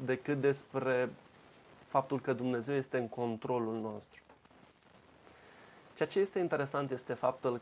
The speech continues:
că Iacov decide să facă o schimbare cu viața lui și să îngroape acești Dumnezei ai temerii și ai grijilor. Și să vină cu adevărat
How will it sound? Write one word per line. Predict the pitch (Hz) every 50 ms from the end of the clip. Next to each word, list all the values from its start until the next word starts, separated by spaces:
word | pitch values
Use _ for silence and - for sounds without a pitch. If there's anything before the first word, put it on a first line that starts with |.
| - -
că | - 127 120 113 107 110 110 - - _ -
Iacov | 123 123 135 135 135 139 - 143 143 143 139 135 - -
decide | 135 117 107 117 110 - - - 131 120 110 110
să | 110 - -
facă | 110 - 120 117 - 117
o | 113
schimbare | 104 - - 120 107 104 110 113 110 113
cu | 110 -
viața | 110 98 110 113 107 - - 107 104 104
lui | 107 110 117 113 - - - - -
și | - - 135
să | 131 - - -
îngroape | 123 117 117 117 110 135 127 127 127 131 127 -
acești | 113 113 113 - 131 117 113 110
Dumnezei | 104 113 113 110 107 107 107 95 98 117 117 117 113 107 - - - - - - - -
ai | - 107 107 101 - -
temerii | - 120 117 123 123 120 120 120 117 120 131 143 - - - - - _ - - -
și | - - -
ai | 113 104 101 95 104
grijilor. | 101 - 107 104 95 90 - 98 87 90 90 - - - - - - - - - - - - - - - - - -
Și | - -
să | 131 - 135
vină | 107 123 160 170 170
cu | 156 - -
adevărat | 131 110 117 104 101 110 110 117 117 117 -